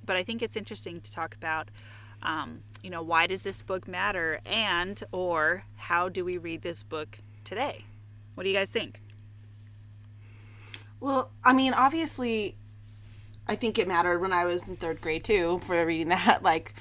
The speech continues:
Speaker 2: which was pretty close to nineteen eighty-four. But <laughs> anyway, so when it came out, I mean, there's important lessons to learn, I think, when you're a kid. But when I was reading it this time, and I just kept thinking about, like, these are such good, like,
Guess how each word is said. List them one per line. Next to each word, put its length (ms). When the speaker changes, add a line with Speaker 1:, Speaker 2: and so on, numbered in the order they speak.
Speaker 2:
which 180
was 140
pretty 240
close 260
to 60
nineteen 300
eighty-four. 560
But 160
<laughs> 0
anyway, 540
so 340
when 120
it 100
came 220
out, 300
I 80
mean, 120
there's 220
important 400
lessons 380
to 120
learn, 460
I 100
think, 240
when 120
you're 100
a 20
kid. 420
But 200
when 120
I 80
was 120
reading 160
it 80
this 160
time, 240
and 160
I 120
just 160
kept 220
thinking 300
about, 340
like, 260
these 180
are 100
such 340
good, 320
like, 260